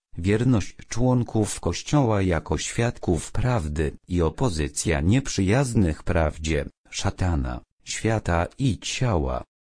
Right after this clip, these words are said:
Pierwszym rodzajem tych cierpień jest fizyczne wyczerpanie spowodowane głoszeniem i nauczaniem prawdy, trudnościami, współczuciem, niedosypianiem,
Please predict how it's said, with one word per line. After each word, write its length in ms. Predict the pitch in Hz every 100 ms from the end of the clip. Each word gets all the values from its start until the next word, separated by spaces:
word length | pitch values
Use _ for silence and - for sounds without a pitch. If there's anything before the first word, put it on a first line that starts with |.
| _ _
Pierwszym 580 | - 139 143 - 101 92
rodzajem 640 | 90 82 87 85 87 80 73
tych 360 | 92 82 - -
cierpień 680 | 151 147 - 90 85 82
jest 300 | 80 78 -
fizyczne 680 | - 82 90 143 - 101 90
wyczerpanie 840 | 76 90 78 76 80 110 113 107 101
spowodowane 920 | - 113 95 92 82 80 113 120 82
głoszeniem 760 | 76 82 82 147 127 101 98 -
i 260 | - 147 165
nauczaniem 760 | 123 87 78 - 107 107 101 87
prawdy, 640 | - 127 82 76 78 69 - - -
trudnościami, 1040 | 82 78 80 78 - - 127 113 87 76 - -
współczuciem, 1040 | - - - 87 85 95 - - 65 57 - _ -
niedosypianiem, 1200 | 95 98 107 90 - 85 98 92 85 80 98 147